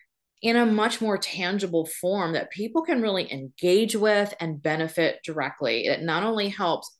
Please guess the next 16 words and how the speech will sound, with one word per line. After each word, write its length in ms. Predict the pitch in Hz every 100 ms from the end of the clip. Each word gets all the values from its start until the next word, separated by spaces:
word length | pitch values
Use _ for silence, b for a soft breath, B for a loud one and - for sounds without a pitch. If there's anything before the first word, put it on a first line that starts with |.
| _
for 160 | - 156
attracting 540 | 143 - 170 170 165
new 160 | 151 135 -
clients, 600 | 226 262 277 277 277 - B B B -
but 100 | 220
also 420 | 254 285 294 285
retaining 680 | 220 220 - 202 208 214 -
existing 840 | 170 160 156 196 453 - 226 170
ones 360 | 147 135 139 160
by 120 | 160
providing 540 | 160 175 170 170 190
them 160 | 175 165
with 180 | 151 151
additional 680 | 143 143 - 139 139 - 131
resources. 960 | 139 143 - 139 135 110 98 90 - -
And 360 | 147 139 139